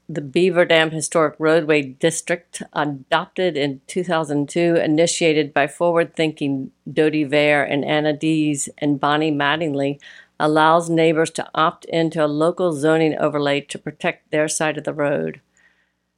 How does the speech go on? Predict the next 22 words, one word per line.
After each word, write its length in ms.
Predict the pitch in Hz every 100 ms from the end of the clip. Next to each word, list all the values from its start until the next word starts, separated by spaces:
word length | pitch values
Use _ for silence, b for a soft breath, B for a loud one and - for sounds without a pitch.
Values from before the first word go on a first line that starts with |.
| _
This 120 | 160
program 600 | - - 190 - 175 170
protects 420 | 160 - 165 - -
historic 420 | 160 - 170 160
resources 580 | 170 180 - 170 165 147
along 440 | 156 160 175 190
the 60 | 170
side 220 | - 160
of 60 | 143
the 80 | 139
road, 440 | 147 147 156 120 - -
such 440 | - 160 - -
as 200 | 147 139
walls, 640 | 139 147 147 147 156 151
culverts, 720 | - - 165 156 143 147 -
trees, 640 | - - 160 156 151 147 -
and 180 | - 143
s-, 160 | 139 -
structures 840 | - - 196 196 160 147 127 - _ _ _ _
touching 360 | - 165 - 147
the 100 | 139
road. 480 | 156 147 143 131